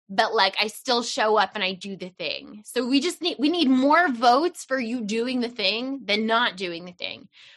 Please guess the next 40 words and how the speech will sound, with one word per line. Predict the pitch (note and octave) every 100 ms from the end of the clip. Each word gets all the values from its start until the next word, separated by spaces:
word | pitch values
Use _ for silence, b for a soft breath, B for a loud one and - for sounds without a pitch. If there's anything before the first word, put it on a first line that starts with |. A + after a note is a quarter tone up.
| _
But | A3 G#3+
messing | A3+ A#3+ B3+ C#4+ B3
up | A3 G#3 F#3+
doesn't | G#3 G3 E3+
mean | G#3 G#3
that | E3+
you're | G3 F#3+
a |
complete | G3+ G3 F#3+ -
failure. | F3 E3 E3+ -
And | F3
it | F3
doesn't | G3 F#3+ C#3+
mean, | G3 F3+
"Oh | G3 F#3+
my | F#3+
gosh, | F3 -
I | D#3+
have | F3 -
to | E3+
wait | E3 F3+
until | F3 D#3+
Monday | F3+ A3+ B3 F#3+ E3
or | D3+
I |
have | F3+ E3
to | -
wait, | F#3 F3+ F#3+ -
wait | G3 F3
until | F#3+ F#3
another | F#3 F3+ E3 F3+
challenge." | - G3 B2+ G2 -
It's | E3+
just | - F#3 F3+
like, | E3+ D#3+ b b b
no, | B3+ E4
just | D4 D4+
show | D#4+
up | D4+ E4+
again. | A3 - - -